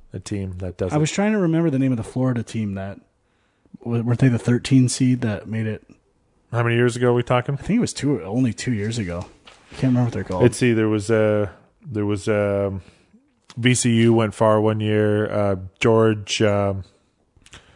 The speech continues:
Speaker 1: George, uh, I wanna say George Benson, but it's not George Benson.
Speaker 2: I
Speaker 1: It's,
Speaker 2: just keep thinking George R R Martin.
Speaker 1: it's not,
Speaker 2: <laughs>
Speaker 1: that's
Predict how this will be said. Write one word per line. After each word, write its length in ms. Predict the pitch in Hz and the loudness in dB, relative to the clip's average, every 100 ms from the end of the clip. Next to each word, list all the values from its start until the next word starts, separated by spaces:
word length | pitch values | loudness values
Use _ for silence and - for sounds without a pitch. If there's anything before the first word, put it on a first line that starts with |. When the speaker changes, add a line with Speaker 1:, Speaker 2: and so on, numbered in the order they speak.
| _ _ _ - | _ _ _ -2
Speaker 1:
George, 580 | 117 113 113 107 - | 2 4 4 2 0
uh, 500 | 110 104 104 101 101 98 - - _ _ - | 2 2 2 0 -2 -4 -10 -20 _ _ -4
I 80 | 107 | 2
wanna 180 | 117 | 2
say 140 | 120 110 | 2 0
George 360 | 101 110 101 | 4 2 2
Benson, 440 | - 101 101 98 95 | 0 -2 -2 -4 -2
but 100 | 98 | -2
it's 120 | - | 0
not 180 | 107 101 | -2 0
George 280 | 101 95 - | 0 -2 -2
Benson. 480 | 98 98 101 95 | -4 -4 -6 -4
Speaker 2:
I 60 | 98 | 0
Speaker 1:
It's, 80 | 156 | 2
Speaker 2:
just 140 | 156 | 2
keep 100 | 160 | 2
thinking 200 | 147 139 | 4 4
George 300 | 117 117 120 | 2 0 0
R 180 | 110 113 | -2 -2
R 160 | 113 107 | -2 -2
Martin. 420 | 104 107 95 98 _ - | -2 -4 -6 -14 _ -8
Speaker 1:
it's 200 | 104 - | -6 -4
not, 220 | 104 98 - - | -2 -2 -4 -16
Speaker 2:
<laughs> 200 | - - | -20 -8
Speaker 1:
that's 260 | 107 98 | -8 -8